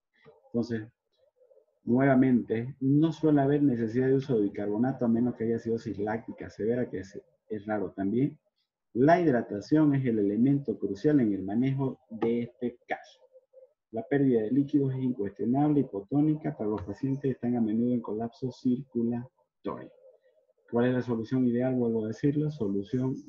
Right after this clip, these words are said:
Ringer normal. Los hipotensos deben recibir un litro de qué solución? Ringer normal en los primeros quince a treinta minutos, en algunos casos un segundo litro a los treinta minutos. Si se dan cuenta, entonces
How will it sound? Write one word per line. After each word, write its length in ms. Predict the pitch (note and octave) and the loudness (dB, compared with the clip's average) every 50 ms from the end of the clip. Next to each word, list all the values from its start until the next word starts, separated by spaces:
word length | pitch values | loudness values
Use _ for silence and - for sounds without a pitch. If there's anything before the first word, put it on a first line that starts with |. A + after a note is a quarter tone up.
| G2+ G#2 | -10 -4
Ringer 540 | A2+ B2 B2 B2+ B2 A#2+ C3+ C3+ B2+ - - _ _ _ _ _ - | -2 0 0 0 -2 -2 -4 -4 -4 -6 -10 _ _ _ _ _ -14
normal. 480 | - - F#2+ - - - G2 - - _ _ _ _ _ _ _ _ _ _ _ _ _ _ _ _ _ _ _ _ - - - - _ - - - - - _ | -12 -10 -10 -10 -8 -8 -8 -8 -8 _ _ _ _ _ _ _ _ _ _ _ _ _ _ _ _ _ _ _ _ -20 -20 -20 -20 _ -20 -20 -20 -20 -18 _
Los 180 | - A2+ A2+ B2+ | -4 -2 0 2
hipotensos 560 | C3+ - C3 C3+ C3 - E3 E3+ D#3+ - D3 | 2 2 0 -2 -2 0 0 0 0 2 2
deben 160 | C#3+ D3 D3 | 4 4 4
recibir 280 | C#3 C3 B2+ C3+ C#3 C#3 | 2 0 0 2 2 4
un 100 | C#3 C3+ | 4 2
litro 240 | C3 C3+ B2+ C3 B2 | 2 0 0 0 -2
de 80 | A#2 | -2
qué 140 | A#2 - B2+ | -2 -4 -6
solución? 460 | - B2 A#2 A#2 A#2 A#2+ D3 D3 C#3+ A2 | -6 -6 -6 -6 -4 -4 -4 -4 -2 -2
Ringer 240 | A2 A2 A2+ A2+ G#2 | -2 -2 -2 -2 -2
normal 420 | G#2 G2+ G#2+ B2 C#3 D3+ D3+ D3 | -2 0 0 2 2 2 2 2
en 80 | B2 G#2+ | 2 0
los 100 | G2+ G2 | -2 -2
primeros 380 | - G#2+ A2 A2+ A2 G#2+ G#2+ | -4 -2 -2 -2 -4 -6 -6
quince 280 | - - A2+ G#2+ - G#2+ | -6 -6 -6 -4 -4 -8
a 40 | - | -6
treinta 340 | - G2+ G2+ G2+ - G#2+ | -4 -4 -4 -4 -4 -4
minutos, 420 | A2 A#2 C3 D3 D#3+ D#3 D#3 D#3 D3 | -2 0 2 4 4 4 2 2 0
en 100 | C#3+ A#2+ | 0 0
algunos 340 | G#2+ A2 A2+ A2+ G#2+ G2+ - | 0 -2 -2 -4 -4 -6 -6
casos 220 | A#2 A#2 A#2 - | -8 -8 -6 -4
un 100 | A2+ A2 | -6 -6
segundo 420 | - G2+ G2+ G#2 G#2 G#2+ F#2+ G2 | -4 -4 -2 0 0 0 0 0
litro 460 | G#2 A#2+ C#3 C#3+ C#3+ - C#3+ C#3+ C#3 - - - - - - - _ - | 0 2 2 0 0 0 -4 -4 -4 -6 -12 -20 -20 -20 -20 -20 _ -10
a 100 | - G#2+ | -8 -6
los 200 | G#2 G#2 G2+ G2+ | -4 -4 -6 -6
treinta 320 | - A2+ A#2+ B2 A#2 - A2 | -2 0 0 0 0 -2 -2
minutos. 460 | G#2+ G#2+ G2+ G2 G2 F#2 G2+ G2+ G2 | -2 -2 -2 -2 -4 -4 -6 -8 -8
Si 140 | G#2+ G#2+ G2+ | -6 -6 -4
se 100 | A2 A#2 | -2 -2
dan 240 | B2 C3+ C#3+ C#3+ C#3 | 0 0 0 -2 0
cuenta, 340 | - C#3 C#3 C#3+ C#3 D3 | 0 0 0 0 0 0
entonces 460 | D3 C3+ C#3+ - A#2+ A#2 - B2 A2+ | -2 -2 -2 -6 -8 -6 -6 -8 -10